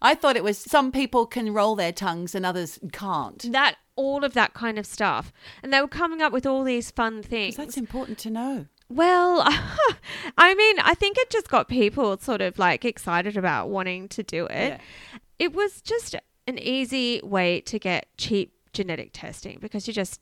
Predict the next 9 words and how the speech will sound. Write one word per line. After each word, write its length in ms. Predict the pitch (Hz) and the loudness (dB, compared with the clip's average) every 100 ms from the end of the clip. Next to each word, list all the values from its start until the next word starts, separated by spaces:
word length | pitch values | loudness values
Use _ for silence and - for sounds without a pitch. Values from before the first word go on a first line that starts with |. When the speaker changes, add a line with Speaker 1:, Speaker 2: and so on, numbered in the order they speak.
| _ | _
Speaker 2:
spat 300 | - - 233 226 | -18 -6 -4 -4
into 200 | 214 202 | -6 -8
a 40 | |
sample 380 | - 143 117 202 | -8 -10 -10 -14
vial, 340 | - 123 233 302 - - - _ | -12 -8 -8 -8 -20 -20 -20 _
you 80 | |
sent 320 | 214 208 196 269 | -4 -4 -4 -4
it 120 | - | -4
in, 320 | 165 135 | -4 -6